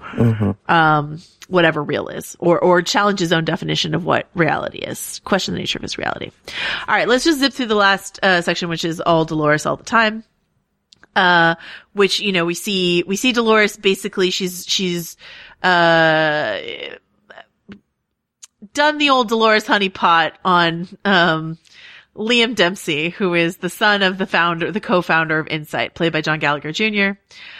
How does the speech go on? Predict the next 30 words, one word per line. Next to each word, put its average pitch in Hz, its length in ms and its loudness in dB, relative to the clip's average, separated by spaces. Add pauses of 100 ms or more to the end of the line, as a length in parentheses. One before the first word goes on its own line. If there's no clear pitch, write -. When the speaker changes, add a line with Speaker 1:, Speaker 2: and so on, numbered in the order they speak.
(160)
Speaker 2:
Uh, 175 280 4
he's 190 180 -4
got 185 220 0
his, 180 460 0
uh, 175 200 2
shitty 208 280 0
asshole 180 320 0
rich 180 220 -4
friends, 196 760 -2
uh, 156 380 2
might 156 180 -2
as 151 100 -10
well 180 200 2
be 185 160 2
Logan. 175 500 0 (400)
Um, 165 800 0 (320)
and, 170 1000 0
uh, 143 840 0
she, 196 540 -2
she's 208 200 -4
basically 226 300 2
insinuated 208 540 2
herself 180 340 2
into 170 160 -4
his 165 160 -2
life, 151 400 0 (420)
impersonating 185 560 2
this 165 120 -2
person, 160 400 -2
Laura, 143 600 0